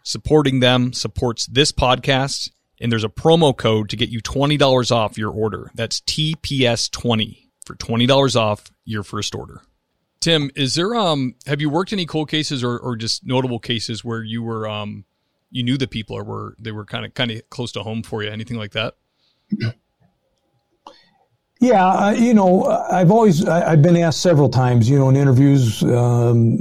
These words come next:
Speaker 2: you know, T V and all that, "What, what is your most important case?"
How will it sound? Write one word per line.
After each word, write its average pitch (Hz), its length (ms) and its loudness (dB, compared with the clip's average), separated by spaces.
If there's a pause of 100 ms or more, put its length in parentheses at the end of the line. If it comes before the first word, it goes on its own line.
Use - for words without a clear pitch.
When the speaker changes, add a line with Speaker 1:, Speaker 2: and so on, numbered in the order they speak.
(120)
Speaker 2:
you 135 160 0
know, 117 220 2
T 127 240 2
V 127 160 4
and 127 100 4
all 127 140 2
that, 131 140 -6 (320)
"What, 170 300 6 (300)
what 170 320 2 (840)
is 131 200 2
your 135 120 4
most 131 280 2
important 117 520 2
case?" 107 400 0